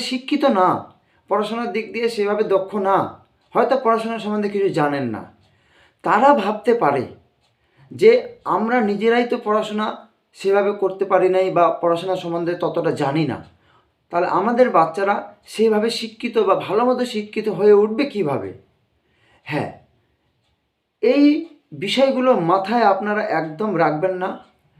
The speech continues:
আপনি গার্জেন হিসেবে শিক্ষিত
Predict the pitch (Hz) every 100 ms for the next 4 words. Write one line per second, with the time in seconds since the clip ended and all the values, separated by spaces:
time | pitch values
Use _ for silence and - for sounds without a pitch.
0 | _ _ _ _ - 175 - 247 254 135
1 | - _ _ _ - 113 156 170 185 269
2 | 269 254 214 143 - - 220 208 247 247